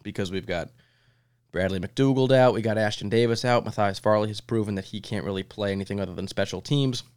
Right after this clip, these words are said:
So Arthur Maulette's playing there. He did all right, better than we saw Darryl Roberts when he stepped in from corner to safety.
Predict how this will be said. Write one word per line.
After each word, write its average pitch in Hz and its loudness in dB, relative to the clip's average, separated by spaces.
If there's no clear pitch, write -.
So 110 -2
Arthur 113 -2
Maulette's 110 2
playing 135 0
there. 131 -2
He - -4
did 147 0
all 151 8
right, 147 4
better 110 -2
than 120 0
we 113 0
saw 113 2
Darryl 107 2
Roberts 104 2
when 95 -6
he 113 -4
stepped 98 -4
in 85 -2
from - -20
corner 92 -6
to 73 -10
safety. - -8